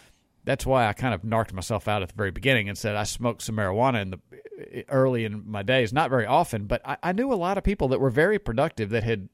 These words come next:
they just had gotten away with it. Essentially, they'd never been caught. And so I began to realize, oh,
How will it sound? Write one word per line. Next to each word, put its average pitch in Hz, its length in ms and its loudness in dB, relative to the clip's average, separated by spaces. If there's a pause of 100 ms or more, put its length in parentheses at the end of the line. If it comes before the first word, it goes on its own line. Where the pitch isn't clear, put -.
they 147 140 0
just 190 200 -2
had 151 140 -2
gotten 117 240 2
away 117 200 6
with 82 120 -2
it. 78 80 -8
Essentially, 120 380 -2
they'd 110 180 2
never 107 220 -2
been 85 140 -8
caught. 98 420 -2 (600)
And 135 120 0
so 156 140 6
I 156 40 8
began 156 340 2
to 147 80 2
realize, 135 440 2
oh, 180 360 -4